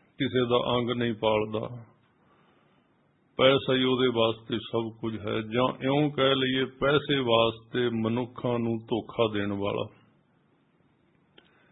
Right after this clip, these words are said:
ਇਹ ਸ਼ਲੋਕ ਭਾਈ ਮੂਲੇ ਨਾਲ ਸੰਬੋਧਿਤ ਹੋ ਕੇ ਵਿਚਾਰਿਆ ਹੈ। ਉਹਨੂੰ ਕਹਿ ਰਹੇ ਨੇ, ਕਿਰਾੜਾਂ ਦੇ ਨਾਲ, ਜਿਹੜੇ ਧਰਮ ਤੋਂ ਵੱਡੀ ਮਾਇਆ ਨੂੰ ਵੱਡਾ ਸਮਝਦੇ ਹਨ, ਉਹ ਕਿਰਾੜ ਹਨ।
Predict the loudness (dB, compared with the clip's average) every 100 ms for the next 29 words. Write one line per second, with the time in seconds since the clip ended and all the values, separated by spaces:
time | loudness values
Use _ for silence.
0 | _ _ _ 2 4 4 2 0 2 2
1 | 0 -4 -4 -2 0 2 2 0 0 2
2 | 2 2 0 -2 -4 -2 0 0 -2 -4
3 | -4 -4 -4 -4 -4 -2 -2 0 0 0
4 | -2 -4 -2 -2 -2 2 2 2 0 -4
5 | 0 4 6 6 4 2 2 2 2 2
6 | 0 -2 -6 -8 -16 _ _ _ _ _
7 | _ _ _ _ _ _ _ _ -12 0
8 | 4 4 4 4 4 4 0 -4 -16 -16
9 | _ _ 0 2 2 0 0 2 2 0
10 | 0 2 6 6 6 4 2 0 2 2
11 | 2 0 -4 -4 -2 -2 -2 -4 -2 4
12 | 6 6 2 -4 -8 -12